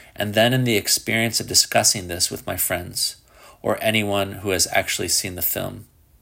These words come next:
If you watched the trailer, you heard, "Humans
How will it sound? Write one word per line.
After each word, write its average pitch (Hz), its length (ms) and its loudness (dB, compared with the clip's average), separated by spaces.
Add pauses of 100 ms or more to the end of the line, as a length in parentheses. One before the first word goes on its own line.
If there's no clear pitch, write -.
(880)
If 127 200 -2
you 123 80 4
watched 123 380 4
the 131 60 -2
trailer, 101 760 0
you 95 180 -4
heard, 92 400 0 (340)
"Humans 123 440 0